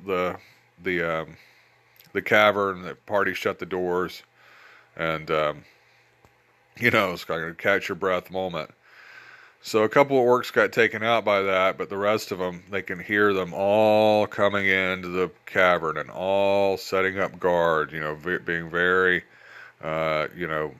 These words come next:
organized about it. And they, they hear one huge, deep voice saying,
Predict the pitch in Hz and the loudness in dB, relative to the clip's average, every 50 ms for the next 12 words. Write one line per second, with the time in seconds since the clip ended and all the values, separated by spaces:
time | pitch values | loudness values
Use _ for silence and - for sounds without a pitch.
0 | _ - - 92 92 95 87 92 87 85 82 82 85 82 - - 78 80 80 78 | _ -10 -4 -2 -2 0 -2 -2 -4 -2 -2 -2 -2 -4 -6 -6 -2 0 2 2
1 | 76 76 76 73 71 - - - - 90 85 82 82 82 80 78 - _ _ _ | 2 2 0 -2 -4 -4 -8 -14 -12 -10 -10 -8 -6 -6 -6 -8 -10 _ _ _
2 | - 82 - - - 98 95 92 92 87 87 76 58 78 87 92 95 92 90 82 | -8 -8 -6 -6 -6 -4 -2 -2 0 0 -2 -4 -6 -8 -6 -4 -4 -4 -4 -6
3 | 82 - 95 98 90 110 113 113 113 110 107 101 92 85 - - - 78 98 98 | -10 -12 -10 -6 -4 -2 -2 0 -2 -2 -4 -4 -6 -8 -12 -16 -12 -6 -4 -2
4 | 101 98 - - - 82 82 80 78 71 71 73 - - - 73 71 71 73 76 | -2 -2 -4 -8 -8 -6 -4 -2 -2 -2 -2 -4 -6 -6 -4 -4 -2 -2 -4 -6
5 | 78 - - | -10 -12 -14